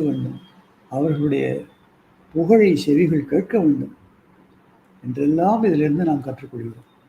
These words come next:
அந்த மதில் கோபுரங்களை எல்லாம் கடந்து, இந்த மாளிகைகள்லாம் நிறைந்த வீதிகள்லாம், அவற்றையெல்லாம் கடந்து மங்கள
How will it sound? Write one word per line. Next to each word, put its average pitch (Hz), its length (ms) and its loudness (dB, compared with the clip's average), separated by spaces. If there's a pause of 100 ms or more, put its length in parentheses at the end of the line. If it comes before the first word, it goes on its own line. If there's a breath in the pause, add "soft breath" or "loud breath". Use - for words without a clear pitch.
(2000)
அந்த 135 200 -10
மதில் 135 400 -2
கோபுரங்களை 143 540 0
எல்லாம் 123 360 -4
கடந்து, 147 460 0 (1900)
இந்த 131 160 -10
மாளிகைகள்லாம் 131 960 0
நிறைந்த 131 340 -4
வீதிகள்லாம், 127 560 0 (600)
அவற்றையெல்லாம் 139 600 -2 (1400)
கடந்து 151 420 4 (2750)
மங்கள 147 320 6